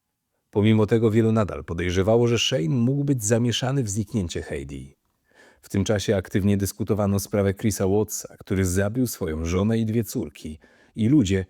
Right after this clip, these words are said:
nie mogli się oprzeć porównaniom tych zdarzeń. Shane udzielał wywiadów, a jego zachowanie wydawało się ludziom nieszczere,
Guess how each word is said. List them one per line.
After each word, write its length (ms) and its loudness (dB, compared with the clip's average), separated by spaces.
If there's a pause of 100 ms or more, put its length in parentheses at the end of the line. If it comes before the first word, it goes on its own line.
nie 200 4
mogli 360 2
się 180 -4
oprzeć 300 -4
porównaniom 640 -2
tych 140 -2
zdarzeń. 640 -8 (880)
Shane 360 2
udzielał 320 2
wywiadów, 600 -4
a 80 -2
jego 200 2
zachowanie 480 0
wydawało 380 2
się 140 -2
ludziom 300 2
nieszczere, 560 -4